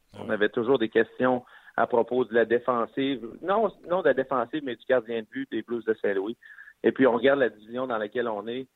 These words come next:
Speaker 2: Euh, faut pas se faire de cachette, cette division-là. Euh, Colorado, ça en va pas nulle part. Winnipeg, Nashville, c'est deux favoris pour gagner la Coupe Stanley.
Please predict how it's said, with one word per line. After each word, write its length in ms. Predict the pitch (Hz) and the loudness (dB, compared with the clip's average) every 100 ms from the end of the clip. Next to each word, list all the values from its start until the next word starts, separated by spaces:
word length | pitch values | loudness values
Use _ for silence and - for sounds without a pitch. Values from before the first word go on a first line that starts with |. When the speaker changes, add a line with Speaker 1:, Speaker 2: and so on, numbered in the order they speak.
| _ _ _ - | _ _ _ -12
Speaker 2:
Euh, 440 | 78 - - - - | -10 -8 -8 -8 -6
faut 120 | 123 | 0
pas 200 | 120 120 | 0 2
se 40 | |
faire 160 | - 127 | 2 4
de 100 | 113 | 4
cachette, 460 | - 107 - - - | 4 2 0 -14 -2
cette 180 | 117 104 | -2 -2
division-là. 600 | 110 113 113 104 127 135 - _ _ 113 | -8 -2 0 2 4 2 -2 _ _ 0
Euh, 220 | 113 107 | 2 2
Colorado, 760 | - 135 120 117 120 139 127 - _ - 104 - - | 4 4 4 2 0 -4 -8 -14 _ -20 -20 -20 -6
ça 100 | 127 | -2
en 40 | |
va 100 | 120 | 0
pas 120 | 120 120 | 0 -2
nulle 200 | 113 113 | -2 2
part. 360 | 131 139 139 - _ _ | 4 4 2 -4 _ _
Winnipeg, 500 | 123 131 120 143 135 | -12 -10 -4 -4 -4
Nashville, 540 | 123 113 110 123 135 127 | -2 -2 -2 -2 -4 -4
c'est 100 | 123 | -4
deux 120 | 123 | -4
favoris 380 | 127 123 117 135 | -2 0 -2 -4
pour 140 | 123 | -6
gagner 220 | 120 113 123 | -2 -2 -2
la 100 | 117 | -2
Coupe 160 | 123 | -6
Stanley. 440 | - 113 107 131 | 0 0 0 -4